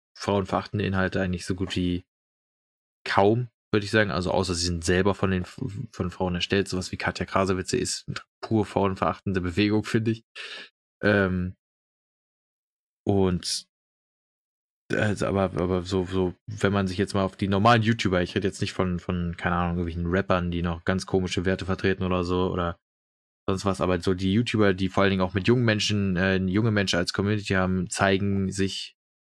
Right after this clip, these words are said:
wenigstens im gewissen Maße respektvoll gegenüber Frauen und, äh, kommunizieren offen, dass man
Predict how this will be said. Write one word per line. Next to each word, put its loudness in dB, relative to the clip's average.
wenigstens 2
im 0
gewissen 2
Maße 2
respektvoll 0
gegenüber 0
Frauen 0
und, -4
äh, 0
kommunizieren 0
offen, -2
dass -4
man -4